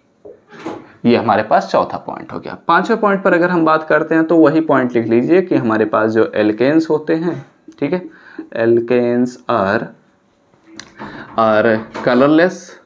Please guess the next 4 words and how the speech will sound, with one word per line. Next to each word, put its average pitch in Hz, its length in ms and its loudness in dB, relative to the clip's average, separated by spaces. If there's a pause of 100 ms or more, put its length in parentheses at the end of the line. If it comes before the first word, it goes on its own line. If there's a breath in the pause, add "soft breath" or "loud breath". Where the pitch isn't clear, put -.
(460)
ठीक 113 180 -2
है, - 80 -4 (480 soft breath)
colorless 110 1300 0 (1300 loud breath)
and, 113 440 0